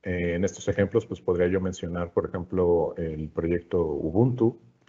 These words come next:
que es una, una distribución, eh, el proyecto Debian, ¿no? Eh, que es el que yo regularmente uso.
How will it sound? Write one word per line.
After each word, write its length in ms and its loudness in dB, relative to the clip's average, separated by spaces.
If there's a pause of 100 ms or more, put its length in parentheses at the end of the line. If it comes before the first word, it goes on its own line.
que 120 -6
es 120 -10
una, 380 -10
una 160 -4
distribución, 680 -4 (500)
eh, 420 0
el 80 -4
proyecto 380 2
Debian, 560 6 (160)
¿no? 420 -6 (140)
Eh, 340 -10
que 80 -4
es 100 -2
el 120 0
que 240 -2
yo 180 4
regularmente 580 0
uso. 440 -2